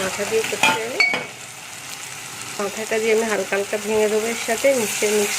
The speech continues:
করে দেবো, এটা আমি ভেজে রেখে দিয়েছিলাম। আপনারা এইভাবে করবেন, দেখবেন দারুণ লাগে করলা দিয়ে এইভাবে নোনা ইলিশ,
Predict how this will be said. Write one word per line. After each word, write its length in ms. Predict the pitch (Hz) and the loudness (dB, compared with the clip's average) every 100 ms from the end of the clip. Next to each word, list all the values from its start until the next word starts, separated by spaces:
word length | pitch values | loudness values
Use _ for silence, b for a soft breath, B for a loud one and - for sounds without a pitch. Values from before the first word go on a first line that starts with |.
| - | -2
করে 160 | 214 220 | 0 2
দেবো, 200 | 233 302 - - - - - | 2 0 0 -2 -4 -4 -2
এটা 140 | - 196 | 2 4
আমি 120 | 208 | 4
ভেজে 240 | 214 202 208 | 4 4 4
রেখে 200 | 202 208 | 4 2
দিয়েছিলাম। 440 | 220 220 240 302 370 - - - - - - - - - - - - - - - - - - - - - - - - - - - - - - - - - 719 - - 740 719 - - - - - - - - 214 | 2 0 0 -2 -2 -4 -4 -6 -4 -4 -2 0 0 2 2 2 0 2 0 0 2 2 4 4 2 2 2 2 2 2 4 6 4 2 -4 0 2 2 2 -2 2 4 4 0 -2 -2 -2 -4 -4 -4 -2 0
আপনারা 280 | 202 220 | 4 4
এইভাবে 380 | 226 220 220 226 233 | 6 6 6 2 2
করবেন, 260 | 220 220 226 | 2 4 2
দেখবেন 200 | 220 226 | 2 2
দারুণ 300 | 220 180 220 | 2 4 4
লাগে 280 | 220 214 202 196 | 4 4 4 2
করলা 320 | 196 196 196 | 4 6 6
দিয়ে 160 | 196 214 | 4 6
এইভাবে 320 | 208 202 202 208 | 6 6 4 4
নোনা 200 | 208 202 | 4 6
ইলিশ, 360 | 202 202 208 | 4 2 -2